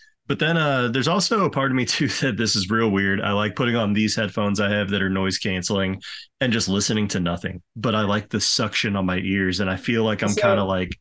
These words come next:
Speaker 1: isolated and away from everything.
Speaker 2: I do that too, but
Speaker 1: Yeah.
Speaker 2: it's funny that you brought that up 'cause I don't do it on <laughs> purpose.
Speaker 1: Oh, yeah?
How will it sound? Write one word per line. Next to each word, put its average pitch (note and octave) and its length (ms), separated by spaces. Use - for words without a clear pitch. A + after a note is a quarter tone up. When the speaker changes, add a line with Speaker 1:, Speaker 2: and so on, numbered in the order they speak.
Speaker 1:
isolated C#3 720
and G#2 200
away G2+ 540
from C#3 200
everything. D3 520
Speaker 2:
I G3 180
do B3+ 220
that G#3+ 340
too, C3+ 420
but C#3+ 400
Speaker 1:
Yeah. G#2+ 240
Speaker 2:
it's - 240
funny G#3 300
that D#3 180
you C#3 100
brought C#3 260
that C#3 120
up D3 180
'cause - 140
I C#3 140
don't F#3 180
do F3 140
it D3+ 80
on C#3 160
<laughs> - 0
purpose. - 840
Speaker 1:
Oh, C3 140
yeah? G#2+ 280